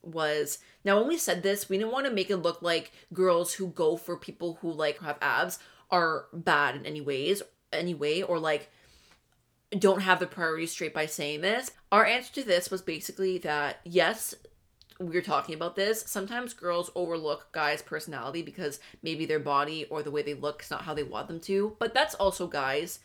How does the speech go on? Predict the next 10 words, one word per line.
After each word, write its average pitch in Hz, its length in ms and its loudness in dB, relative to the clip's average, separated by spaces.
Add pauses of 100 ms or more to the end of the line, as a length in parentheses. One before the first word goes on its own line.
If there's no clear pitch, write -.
(120)
Guys 214 240 2
also 165 280 -6
do 139 160 -10
that. 175 340 0 (400)
Um, 180 340 4 (100)
and 180 380 4
what 190 140 4
we 233 60 0
responded 185 520 2
was, 156 360 2